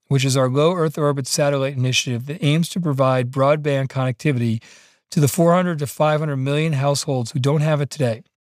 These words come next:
We launched two end-to-end prototype satellites into space and successfully validated all key systems and subsystems, made a two-way video call,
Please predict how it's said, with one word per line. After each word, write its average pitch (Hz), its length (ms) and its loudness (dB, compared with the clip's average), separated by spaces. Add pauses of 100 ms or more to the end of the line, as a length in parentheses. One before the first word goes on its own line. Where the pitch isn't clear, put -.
(640)
We 170 120 4
launched 175 440 2
two 240 280 0
end-to-end 185 600 -2
prototype 160 480 0
satellites 143 560 0
into 139 160 -4
space 127 500 -2
and 131 80 -4
successfully 175 680 0
validated 143 600 0
all 156 360 0
key 170 280 -2
systems 147 580 -2
and 123 120 -2
subsystems, 131 880 -4 (560)
made 151 100 4
a 143 80 2
two-way 196 460 0
video 160 320 -2
call, 127 480 -4